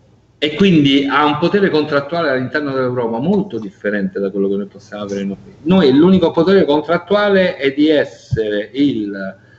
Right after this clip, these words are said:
cestino della spazzatura del grande problema dei prossimi quindici anni, ovvero del milioni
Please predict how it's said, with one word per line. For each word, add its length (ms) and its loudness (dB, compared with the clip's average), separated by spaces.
cestino 560 -6
della 220 -4
spazzatura 920 0
del 420 4
grande 800 0
problema 680 -2
dei 160 0
prossimi 500 -6
quindici 400 0
anni, 420 -4
ovvero 680 2
del 680 0
milioni 1120 2